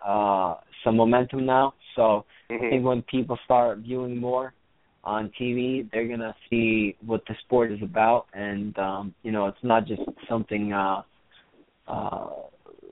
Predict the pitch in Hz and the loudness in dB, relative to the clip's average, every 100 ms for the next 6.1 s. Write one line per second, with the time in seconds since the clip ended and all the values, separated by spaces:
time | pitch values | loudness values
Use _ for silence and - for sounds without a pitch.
0 | _ _ _ - 113 104 104 101 101 104 | _ _ _ -2 0 0 -4 2 4 4
1 | 98 92 90 82 101 - _ _ _ _ | 2 -4 -6 -6 -8 -16 _ _ _ _
2 | _ _ - 98 113 127 101 - - 165 | _ _ -10 0 4 4 2 -4 -2 0
3 | 208 131 - 147 139 139 147 151 135 - | 2 0 0 -4 0 0 0 0 -2 -4
4 | _ _ _ _ 120 127 - 143 131 147 | _ _ _ _ 0 0 2 2 4 4
5 | 151 123 117 117 131 123 - 120 - 127 | 2 -2 -12 -12 -14 -14 -12 -12 -8 -8
6 | 110 | -8